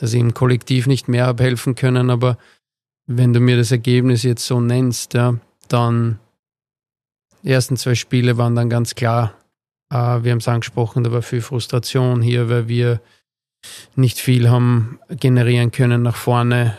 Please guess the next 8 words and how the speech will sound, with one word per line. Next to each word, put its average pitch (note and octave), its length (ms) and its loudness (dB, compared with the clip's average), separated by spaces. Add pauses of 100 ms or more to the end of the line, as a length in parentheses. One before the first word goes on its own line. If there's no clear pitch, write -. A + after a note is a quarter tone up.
haben B2+ 160 -2
auch A#2+ 140 -4
dementsprechend B2 640 -2
keine B2 260 0
Tore A#2+ 340 0
erzielt. A#2+ 880 -4
Wien B2 680 0
hat A#2+ 520 -2